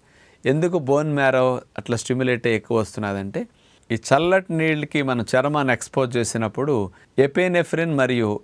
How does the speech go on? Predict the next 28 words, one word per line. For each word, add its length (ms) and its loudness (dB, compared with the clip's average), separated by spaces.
యాంటీ 340 2
ఇన్‌ఫ్లమేటరీ 600 0
మీడియేటర్స్ 640 0
లాంటి 200 0
కొన్ని 220 -2
కెమికల్స్ 600 0
ఇమీడియట్‌గా 680 2
రిలీజ్ 280 0
అవుతున్నాయట. 500 -2
ఇవి 180 2
రిలీజ్ 380 2
అయ్యేసరికి 480 2
బోన్ 340 2
మ్యారో 240 2
స్టిమ్యులేట్ 520 -2
అయ్యి 140 0
ఎక్కువ 380 2
తెల్ల 300 4
రక్త 280 -2
కణాలని, 580 0
ఆ, 60 -4
బాడీలో 440 4
ప్రొడ్యూస్ 440 0
చేసి 280 0
అందించే 460 0
ప్రయత్నం 520 0
చేసి 280 -4
మెటబాలిజంని 800 0